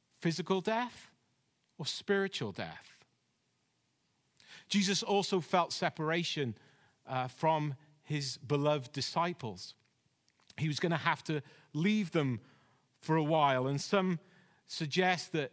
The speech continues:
when it says that he loved them to the end, it was to the end of his physical life here on, on earth. Others say it was to the end of the age,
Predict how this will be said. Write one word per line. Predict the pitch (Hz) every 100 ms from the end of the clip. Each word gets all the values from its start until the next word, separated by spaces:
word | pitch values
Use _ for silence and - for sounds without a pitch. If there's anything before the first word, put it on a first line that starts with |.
| - -
when | 165
it | 139
says | - 196 185 165
that | 170
he | 131 147
loved | 151 196 180 185
them | 175
to | -
the | 160 175
end, | 185 175
it |
was | 160 -
to | 165
the | 180
end | 196 196
of | 170
his | 185 - - _
physical | - 202 185 190 202
life | 202 220 - - - _ _
here | - 202 190
on, | 165 151 - - 175
on | 175
earth. | 190 214 160 110 - _ - - 185
Others | 190 190 170
say | - 196 185
it | 185
was | 170 156 - - -
to | 160
the | 185
end | 185 196 190
of | 160
the | 170 190
age, | 202 220 180 135 120 -